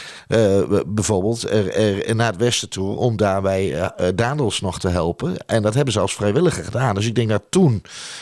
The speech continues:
eh, de motivatie toch wel was, eh, de vrijheidsgedachte, eh, zeggenschap, inspraak, zeg maar, dus democratie. Ehm, en in achttien elf was het gewoon pure dienstplicht.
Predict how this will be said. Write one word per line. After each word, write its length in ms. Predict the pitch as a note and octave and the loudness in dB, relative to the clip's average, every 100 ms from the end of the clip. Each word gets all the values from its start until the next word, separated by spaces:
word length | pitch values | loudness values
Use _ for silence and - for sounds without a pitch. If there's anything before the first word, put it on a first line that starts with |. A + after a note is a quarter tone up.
| - | -2
eh, 160 | G#2+ G#2 | 0 2
de 60 | |
motivatie 640 | G#2+ G#2+ - - G#2 G2 | 2 0 0 -2 -2 -2
toch 140 | - G2+ | -2 0
wel 200 | G2+ F#2+ | 0 2
was, 300 | F2+ F#2 - | 0 -2 -4
eh, 120 | F#2 | -4
de 100 | F2+ | -2
vrijheidsgedachte, 1400 | - F#2+ F#2+ A#2 A#2+ E3+ F#3 - F3 D#3+ F3 - G#3+ A3 - - - - - - | -2 -2 -2 -2 -2 -2 0 -2 0 0 0 0 0 0 -6 -16 -16 -16 -18 -12
eh, 160 | - F#2 | -2 0
zeggenschap, 720 | F#2 A#2+ C3+ D#3 - E3+ G3 | 2 0 0 -2 -2 -2 -4
inspraak, 720 | - C3 D3+ - C#3+ C#3+ F#3 - | 0 2 2 0 -2 -2 -2 0
zeg 220 | F#3 E3+ | 0 2
maar, 280 | D#3+ G3+ G3 | 2 2 4
dus 220 | G#2 - | 2 0
democratie. 880 | D#2+ C#2+ B2+ G2 - F#2+ F2 - G3+ - - - - - - | -4 0 2 2 -2 -2 0 0 -4 -8 -14 -16 -14 -16 -6
Ehm, 360 | - G#3+ G#2 F#2+ | 2 4 4 2
en 360 | - A2 A2 - | -2 -2 -2 0
in 180 | G#2+ | -2
achttien 360 | - A#2 - F2 | 0 -4 -6 -6
elf 260 | - A#2 - | -2 0 0
was 160 | C3 | -2
het 160 | - - | -2 -2
gewoon 240 | A#2 A2 | 0 0
pure 280 | - A2+ G2+ | 2 2 2
dienstplicht. 640 | F#2 F#2 - G2+ F#2 - | 0 -2 0 2 0 -2